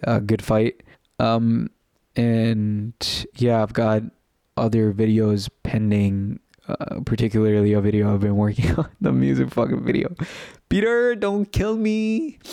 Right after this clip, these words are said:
Um, I opened up the Premiere today and the file said that the last time I touched the file was eighteen days ago. Sucks. <laughs> It sucks. Eighteen days ago. Um,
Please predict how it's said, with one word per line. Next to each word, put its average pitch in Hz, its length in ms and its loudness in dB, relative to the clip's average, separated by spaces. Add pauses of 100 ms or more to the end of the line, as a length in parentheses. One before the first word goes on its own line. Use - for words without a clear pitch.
(680)
Um, 127 440 0
I 123 80 -2
opened 131 240 -2
up - 80 -8
the 123 60 -2
Premiere 117 500 0
today 107 340 2
and 101 100 0
the 101 60 0
file 107 300 0
said 107 260 -2
that 104 240 0
the 117 100 2
last 107 260 2
time 113 120 -2
I 110 80 0
touched - 280 -2
the 117 60 0
file 107 300 0
was 104 260 0
eighteen 117 360 0
days 107 200 2
ago. 104 280 0 (480)
Sucks. - 680 -4 (400)
<laughs> - 140 -4 (640)
It - 180 -2
sucks. - 480 -2
Eighteen 120 380 -2
days 214 240 0
ago. 123 140 -4 (840)
Um, 101 520 -2